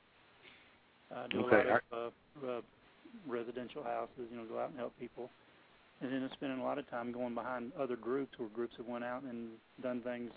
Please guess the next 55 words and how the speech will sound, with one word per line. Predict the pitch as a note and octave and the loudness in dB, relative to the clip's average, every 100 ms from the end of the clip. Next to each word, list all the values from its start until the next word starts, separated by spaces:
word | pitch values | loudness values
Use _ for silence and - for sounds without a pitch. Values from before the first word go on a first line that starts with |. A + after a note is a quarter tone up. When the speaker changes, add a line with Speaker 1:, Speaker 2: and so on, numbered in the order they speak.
| - | -4
Speaker 1:
to | B2 A#2 | -2 0
actually | A#2+ - B2+ - | 0 -2 -10 -4
stir | C3 B2+ | 2 4
up | C#3 - | 4 2
trouble | A#2+ A2 A2 | -2 -2 -4
in | A2 | -6
the | |
houses, | A2 A2+ - A2+ | -6 -8 -8 -6
and | A#2 | -6
I | |
get | A2+ - | -6 -10
to | - | -6
go | A#2+ A#2+ | -2 0
out | A#2+ D3+ | -2 -4
and | A#2 - - - - - | -12 -14 -20 -20 -20 -6
try | C3 | 0
to | A#2+ | 2
help | B2+ - | 0 0
calm | C3 B2+ | 2 2
them | B2+ | 2
down. | C3 C3+ B2 - - | 0 -2 -6 -10 -10
<laughs> | - - - - - - - - - - - | -10 -10 -20 -20 -20 -20 -20 -20 -18 -18 0
Speaker 2:
You're | - | 10
the | C3 | 12
cleanup | - C#3+ C#3+ A#2+ | 12 12 12 12
guy, | A2+ A2 G#2+ | 12 12 12
huh? | C3+ - - - - - | 12 8 -2 0 0 2
Speaker 1:
Sometimes, | C3 B2 D3+ B2+ B2 | 2 4 4 4 2
yeah. | C3 B2 B2+ | 4 4 4
That, | B2 B2+ C#3 | 2 2 2
I've | B2 | 2
got, | B2+ B2+ - | 2 0 -2
uh, | B2+ A#2+ - - - - - - - - - E3 | -2 -2 -6 -20 -20 -20 -20 -20 -20 -20 -8 -4
a | |
good | B2+ C3+ B2 | 2 2 2
group | C3+ - | -2 0
of | A#2+ | -2
people | C#3+ C3 B2 | 0 4 4
I | C3 | 4
know | C3 C3 C3 | 4 2 0
that | B2 | 2
I | B2 | 0
can | - | -2
call | - B2+ B2+ | 0 4 4
in | B2 | 2
for | C3 - | -4 -6
support | B2+ B2+ B2+ | 0 4 4
if | B2 B2+ | 2 -2
it's | B2 | -4
anything | B2 A#2 B2+ | -4 -2 -2
really | C3 B2+ | 2 0
bad, | A#2+ A#2+ A#2+ B2+ | 2 2 2 0
and, | B2 A#2+ A#2 - - - | -2 -6 -8 -16 -20 -8
and, | A2+ | -6
uh, | A2+ | -4